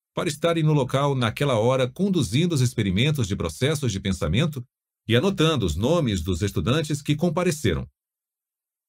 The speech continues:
É impressionante a capacidade da tática da bola baixa de fazer com que uma pessoa se sinta satisfeita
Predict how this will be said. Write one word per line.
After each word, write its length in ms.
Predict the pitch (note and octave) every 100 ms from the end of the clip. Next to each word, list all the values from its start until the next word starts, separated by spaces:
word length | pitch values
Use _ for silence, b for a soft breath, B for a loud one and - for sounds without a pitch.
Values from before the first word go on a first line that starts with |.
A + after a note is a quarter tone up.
| _ -
É 80 | G#2
impressionante 1080 | A#2 A#2 A#2+ D#3 - D3+ G#2 A#2 C3 A#2+ F2
a 40 |
capacidade 640 | F2+ - G2 D#2+ A2 G2+
da 100 | F2+
tática 520 | D2+ G#2 A#2 - -
da 100 | D#2+
bola 220 | D#2+ F2+ D2+
baixa 360 | G2+ B2 A#2+
de 120 | G2+
fazer 440 | - G2+ D#2 A#2 A#2+
com 160 | A2+
que 200 | G2 F#2+
uma 160 | E2+ F#2+
pessoa 440 | F2+ D#2+ - C#3
se 140 | C3+ A#2+
sinta 340 | - F#2 D#2+
satisfeita 680 | D#2 E2 - - D3 D3+